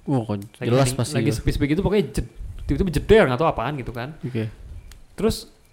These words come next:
Speaker 2: mama mikir, kan itu ada pohon kelapa banyak.
Speaker 1: Oh, mungkin
Speaker 2: Positif.
Speaker 1: kelapa.
Speaker 2: Kelapa lah gitu kan. Karena memang kan di tanah kosong tadi kan banyak kelapa.
Speaker 1: Betul, betul, betul.
Speaker 2: Nah, karena ya, karena emang udah terlanjur denger, ya mama refleks nengok ke kanan.
Speaker 1: Hmm.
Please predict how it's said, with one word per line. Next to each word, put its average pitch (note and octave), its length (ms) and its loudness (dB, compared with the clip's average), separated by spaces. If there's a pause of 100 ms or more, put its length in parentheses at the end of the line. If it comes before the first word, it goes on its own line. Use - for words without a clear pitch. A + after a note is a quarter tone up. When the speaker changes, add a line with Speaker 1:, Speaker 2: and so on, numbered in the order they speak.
Speaker 2:
mama D3 260 -2
mikir, G#3+ 480 -2
kan A3 160 -10
itu A3+ 120 -6
ada G3 140 2
pohon B2+ 240 -2
kelapa B2 240 -4
banyak. A2+ 380 -4 (180)
Speaker 1:
Oh, B2+ 140 2
mungkin A#2+ 400 -2
Speaker 2:
Positif. B2+ 580 -6
Speaker 1:
kelapa. G2+ 640 -6
Speaker 2:
Kelapa A2 400 -8
lah A2+ 320 -4
gitu A2+ 160 -16
kan. A2 140 -14 (520)
Karena B2 200 -8
memang C3+ 260 -2
kan D3 160 -2
di - 80 -4
tanah A2+ 220 -8
kosong A#2+ 180 -6
tadi A#2 220 -6
kan D#3+ 100 -4 (280)
banyak B2 180 -10
kelapa. A2+ 500 -4
Speaker 1:
Betul, A#2 340 0
betul, G#2 280 -4
betul. A2 240 -8 (360)
Speaker 2:
Nah, C3 200 -2 (180)
karena C#3+ 240 2
ya, D3+ 160 6
karena E3 200 -2
emang B2 160 0
udah A#2+ 120 0
terlanjur A#2+ 360 -2
denger, A#2 440 -4
ya B2+ 140 -6
mama A#2 400 -6 (340)
refleks E3 400 -8
nengok D3 320 -8 (680)
ke - 100 -20
kanan. B2 440 -6
Speaker 1:
Hmm. B2 320 -4